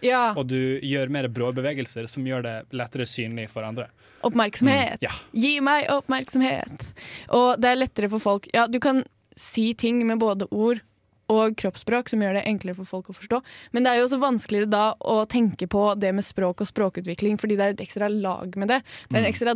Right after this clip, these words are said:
Speaker 1: del av det som man kanskje ikke alltid har fått med seg da. For eksempel når du har tatt,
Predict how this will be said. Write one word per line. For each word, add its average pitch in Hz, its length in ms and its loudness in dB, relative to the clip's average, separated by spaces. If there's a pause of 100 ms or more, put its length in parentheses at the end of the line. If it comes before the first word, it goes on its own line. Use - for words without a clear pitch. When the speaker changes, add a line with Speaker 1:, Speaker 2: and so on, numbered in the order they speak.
(140)
Speaker 1:
del 190 360 0
av 180 100 -4
det 214 120 0
som 214 140 -4
man 220 180 -2
kanskje 214 460 -4
ikke 208 240 -2 (140)
alltid 190 260 -6 (100)
har - 0 -
fått - 260 -12
med 196 120 -8
seg 226 100 0
da. 262 140 2 (300)
For - 120 -4
eksempel 208 500 -2
når 202 260 -2
du 220 260 2 (380)
har 208 480 2
tatt, 226 180 -4